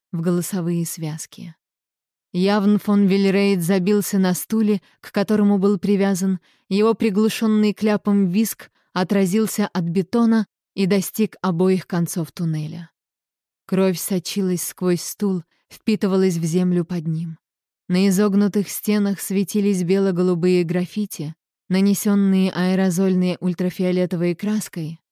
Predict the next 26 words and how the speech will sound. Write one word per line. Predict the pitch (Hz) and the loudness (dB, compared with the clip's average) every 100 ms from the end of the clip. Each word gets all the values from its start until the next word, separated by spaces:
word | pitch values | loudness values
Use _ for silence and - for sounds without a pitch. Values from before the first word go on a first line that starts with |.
| _ _ | _ _
Над | - 190 175 | -2 -2 2
головой | 185 190 180 196 | 2 2 2 2
подрагивал | 202 190 175 190 180 180 185 | 2 0 0 0 0 0 0
единственный | 175 185 170 185 - 180 180 175 | 2 2 0 0 -2 -2 0 -2
светодиод. | - 180 170 170 165 156 147 _ _ _ _ | -2 -4 -2 -2 -2 -2 -6 _ _ _ _
Большая | 185 196 196 214 208 220 | 0 0 0 0 0 2
редкость | 196 170 190 180 - | 0 -2 -8 -8 -12
в | |
теневом | - 185 180 175 170 | -4 -2 0 -2 -2
кольце. | 185 175 170 - 175 170 _ _ _ _ _ _ _ _ | -4 -4 -6 -10 -8 -10 _ _ _ _ _ _ _ _
Зеленый | 175 208 233 240 226 | 0 2 4 2 2
один | 220 196 247 | 2 2 2
на | 233 | 2
всякий | 208 - 214 214 | 0 -2 0 -2
случай | 196 220 226 - | -2 -2 -2 -2
выбрал | 220 208 196 202 | 0 0 2 2
место | 196 196 - 190 | 2 0 -2 -4
подальше | 196 185 196 - 202 | -2 0 -2 -2 -6
от | - 190 | -6 -8
территории | - 196 185 202 190 185 | -2 0 0 0 2 0
полярной | 170 185 180 180 185 | 0 0 0 0 0
звезды, | 175 165 180 170 214 190 _ _ _ | 0 0 -2 0 -4 -4 _ _ _
но | - 208 | -2 0
Дождь | 196 208 - | 2 0 2
не | 208 | 0
мог | 208 214 | 2 0